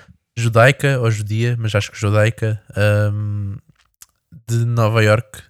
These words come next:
de Williamsboro, Borough, ah, não sei,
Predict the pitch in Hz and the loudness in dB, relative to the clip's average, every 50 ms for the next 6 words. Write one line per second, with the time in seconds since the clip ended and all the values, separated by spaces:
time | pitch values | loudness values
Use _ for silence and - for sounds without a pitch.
0 | _ - 113 104 104 107 104 98 110 117 113 123 123 123 120 107 113 107 107 120 | _ -18 -12 -6 -4 -2 -2 0 0 0 0 0 -2 -2 -4 -6 -8 -6 -2 -2
1 | 120 120 120 123 120 123 - - 120 107 113 117 120 123 127 135 131 - _ _ | 0 0 -2 -4 -6 -12 -18 -16 -12 -10 -8 -8 -8 -8 -10 -14 -16 -20 _ _
2 | - - 104 101 101 - - 98 98 101 107 | -16 -12 -10 -8 -8 -6 -4 -4 -4 -4 -6